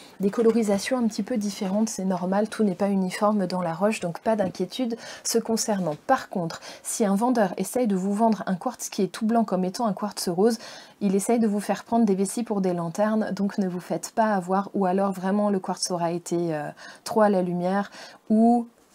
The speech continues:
il aura été, euh, euh,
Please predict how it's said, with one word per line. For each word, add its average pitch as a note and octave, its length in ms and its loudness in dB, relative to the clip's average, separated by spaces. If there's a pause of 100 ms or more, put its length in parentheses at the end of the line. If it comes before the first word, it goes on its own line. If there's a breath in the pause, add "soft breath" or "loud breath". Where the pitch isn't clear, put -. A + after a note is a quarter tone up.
il G3+ 160 4
aura F#3+ 220 2
été, F#3+ 500 0
euh, D3+ 260 -2
euh, - 1120 -10